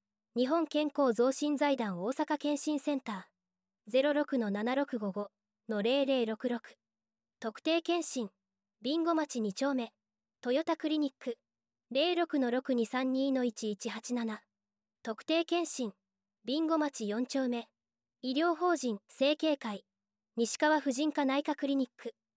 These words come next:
零六の六二零一のゼロ三一七。子宮頸がん検診。安土町二丁目。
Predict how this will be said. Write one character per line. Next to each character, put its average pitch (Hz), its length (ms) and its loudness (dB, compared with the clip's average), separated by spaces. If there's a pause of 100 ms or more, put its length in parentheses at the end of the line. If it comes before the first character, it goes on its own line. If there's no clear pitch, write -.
(340)
零 302 240 2
六 320 240 0
の 240 140 0
六 247 240 -2
二 226 120 0
零 247 220 2
一 233 220 -4
の 214 140 -2
ゼ 240 120 0
ロ 254 100 0
三 262 280 -2
一 233 200 -6
七。 240 320 -4 (580)
子 - 220 -10
宮 339 160 4
頸 339 220 2
が 262 160 0
ん 226 60 -2
検 233 280 -6
診。 214 200 -6 (460)
安 233 160 -4
土 302 200 -2
町 339 240 -2
二 220 140 0
丁 269 220 0
目。 233 180 -4